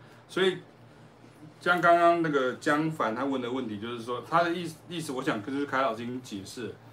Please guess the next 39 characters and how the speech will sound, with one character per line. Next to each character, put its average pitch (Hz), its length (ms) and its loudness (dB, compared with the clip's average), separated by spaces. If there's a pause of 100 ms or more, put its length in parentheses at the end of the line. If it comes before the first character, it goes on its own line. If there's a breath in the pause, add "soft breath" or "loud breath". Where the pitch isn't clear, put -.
(220 loud breath)
可 143 60 4
是 151 60 4
就 185 80 0
是 196 120 -2
因 208 100 2
为 202 40 2
很 156 140 0
多 147 140 0
人 135 100 -2
会 147 160 2
以 110 140 -8
为 104 180 -8
说， 120 360 -6 (140)
啊， 151 80 -2
我 143 140 4
说 165 240 0
我 113 40 0
是 139 140 -6
不 147 100 -4
是 147 60 -6
学 110 180 -6
这 - 120 -8
个 - 320 -6
可 - 100 -4
以 135 80 -2
不 139 140 -8
需 127 220 -10
要 120 200 -2
古 120 240 -14
典 117 160 -8
的 101 60 -8
技 113 180 -12
巧？ - 180 -14 (300 loud breath)
应 196 140 -2
该 196 120 4
是 196 100 -2
这 175 100 -2
样 160 180 0
讲， 98 180 -8